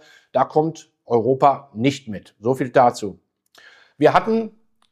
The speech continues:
als Analyse und Erl-, Erklärung den momentan gefühlt unbefriedigenden Kursverlauf der europäischen Verteidigungsaktien aber wie gesagt, die Fundamentaldaten stimmen. Es wird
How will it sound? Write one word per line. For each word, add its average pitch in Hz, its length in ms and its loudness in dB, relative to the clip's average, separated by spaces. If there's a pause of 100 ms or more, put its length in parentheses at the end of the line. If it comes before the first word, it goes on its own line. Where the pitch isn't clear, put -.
als 135 180 -2
Analyse 196 600 4
und 147 80 -2
Erl-, 135 160 4
Erklärung 165 720 0
den 139 160 -4 (160)
momentan 170 600 2 (200)
gefühlt 175 380 -2
unbefriedigenden 180 840 -2
Kursverlauf 156 540 0
der 147 100 -2
europäischen 139 420 -4
Verteidigungsaktien 151 1160 -4 (400)
aber 131 240 2
wie 165 100 4
gesagt, 160 600 2
die 120 60 -16
Fundamentaldaten 135 880 0
stimmen. 147 360 -4
Es 127 160 -10
wird 120 200 -4